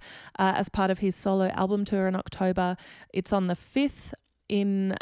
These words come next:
Brisbane at the Milk Factory. So come along to that if you're around. I'm sure it's gonna be super fun. Uh, Cav's awesome strange show story was illustrated by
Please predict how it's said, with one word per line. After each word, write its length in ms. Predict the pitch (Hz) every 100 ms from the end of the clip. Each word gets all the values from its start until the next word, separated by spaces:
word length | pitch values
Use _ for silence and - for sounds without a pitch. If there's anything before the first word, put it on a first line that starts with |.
| - -
Brisbane 640 | 233 262 226 226 226 226
at 160 | 202 -
the 80 | 190
Milk 280 | 190 202 -
Factory. 680 | 190 185 - 180 170 160
So 160 | 180 214
come 180 | - 226
along 240 | 226 220
to 80 | 233
that 220 | 254 -
if 160 | - -
you're 180 | 240 226
around. 380 | 233 233 240 - - - -
I'm 100 | -
sure 180 | 190 208
it's 120 | 196 -
gonna 180 | 190
be 120 | 185 175
super 320 | - 185 185
fun. 400 | 175 165 160 165 - - - -
Uh, 280 | 196 196 202
Cav's 440 | - 262 262 247 -
awesome 360 | 220 220 208
strange 440 | 202 - 196 190 196
show 240 | - 240
story 480 | 226 226 214 214 220
was 180 | 202 196
illustrated 560 | 202 202 - 196 185
by 360 | 185 185 180